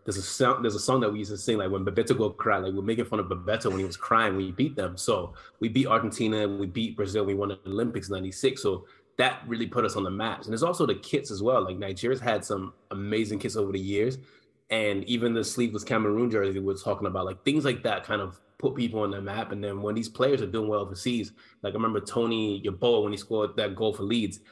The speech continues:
things like that, like, put the, you know, put people on alert. Like, okay, these guys are doing well. Like, even the I X ninety-five team, you had Finidi George in that team, you had Kanu in that team. So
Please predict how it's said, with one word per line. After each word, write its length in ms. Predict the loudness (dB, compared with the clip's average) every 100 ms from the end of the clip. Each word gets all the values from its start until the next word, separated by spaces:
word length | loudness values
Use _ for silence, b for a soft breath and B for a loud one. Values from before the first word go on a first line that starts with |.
| b b
things 200 | 4 6
like 200 | 4 4
that, 260 | 2 2 -2
like, 220 | -8 -8 -4
put 240 | 0 0 -4 _ _ _ _ 2
the, 260 | 4 4 -4 -18 -4
you 100 | 0
know, 100 | 0
put 200 | -2 -4
people 220 | 0 2
on 80 | 2
alert. 320 | 2 4 4 2
Like, 140 | -2
okay, 300 | -2 0 0
these 180 | 0 2
guys 200 | 2 2
are 40 |
doing 260 | 0 2 2
well. 260 | 0 -2 b b b
Like, 100 | 2
even 140 | 6
the 80 | 4
I 180 | 6 4
X 160 | 4 0
ninety-five 480 | -2 0 2 2
team, 200 | 2 -2
you 120 | 0 -2
had 180 | -2
Finidi 340 | -2 -2 -2 -2
George 300 | 2 2 2
in 60 |
that 160 | -2 -4
team, 260 | -4 -6 -4
you 120 | -6
had 380 | -4 -4 -6 -4
Kanu 320 | 0 2 2
in 40 |
that 160 | -2 -4
team. 180 | -4 -2
So 360 | 2 2 2